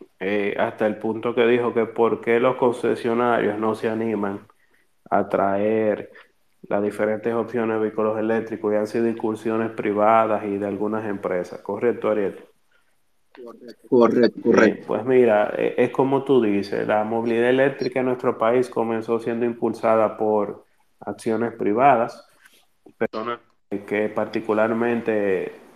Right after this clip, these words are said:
Speaker 1: decidieron traer un vehículo, hacer la prueba, se fueron animando.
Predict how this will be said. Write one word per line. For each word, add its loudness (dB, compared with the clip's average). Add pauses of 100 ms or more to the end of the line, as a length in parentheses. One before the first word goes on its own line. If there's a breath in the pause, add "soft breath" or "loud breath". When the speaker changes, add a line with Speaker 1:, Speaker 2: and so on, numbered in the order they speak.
(100)
Speaker 1:
decidieron -2
traer -2
un -2
vehículo, 0
hacer -2
la 0
prueba, 2
se -8
fueron -2
animando. -2